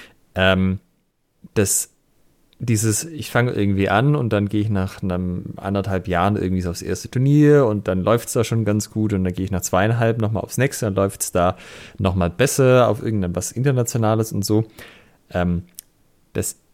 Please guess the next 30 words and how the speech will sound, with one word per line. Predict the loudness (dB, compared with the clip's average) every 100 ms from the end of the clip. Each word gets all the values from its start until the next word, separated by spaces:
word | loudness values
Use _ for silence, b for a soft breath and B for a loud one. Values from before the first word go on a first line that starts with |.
| _
ist | 0 0 0 0
nicht | 0 0 0
der | 0
Standardfall, | 2 2 4 2 0 0 2 2 0 b b _ -6
wenn | 0 2
man | 2
das | 2 0
alles | 0 0 0 0
so | -2 2 2 0 -6 -4
gemütlich | 0 0 0 -4 -2
angehen | -4 -4 -6 -6
lässt. | -6 -6 -6 -6
<laughs> | B B B B B B B B -4
Also, | -2 0 0 0 -4 B B B -6
das, | -4 -4 -6
äh, | -2 0
da | 0
muss | 0
man | 0
sich | 0 -2
schon | -2
ziemlich | 0 0 0 0
dahinter | 2 2 2
klemmen. | 0 0 2 0 -2 _ _ _ _ _ _ -20 -20 B B B B _
Und | 2 6 6 6 4 2 -4 -10 _ _ _ _ _ _ -6
wenn | 2 4
man | 6 4
sich | 2
dahinter | 0 0 0
klemmt, | 0 2 2 0 -4